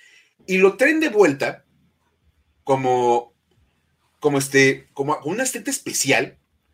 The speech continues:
que va a estar, este, trabajando como asistente de el vicepresidente ejecutivo y gerente general Brad Holmes,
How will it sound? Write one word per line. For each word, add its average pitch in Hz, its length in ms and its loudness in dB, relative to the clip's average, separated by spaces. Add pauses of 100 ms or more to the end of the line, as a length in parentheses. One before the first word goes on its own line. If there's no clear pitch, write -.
(540)
que 151 120 -2
va 202 100 0
a - 20 0
estar, 190 340 0
este, 131 560 -6
trabajando 160 760 -4 (180)
como 113 280 -8
asistente 175 600 -4
de 151 400 0 (380)
el 123 120 -2
vicepresidente 135 680 -2
ejecutivo 131 600 -6
y 139 40 -6
gerente 135 280 -8
general 113 380 -6
Brad - 220 -6
Holmes, 120 480 -8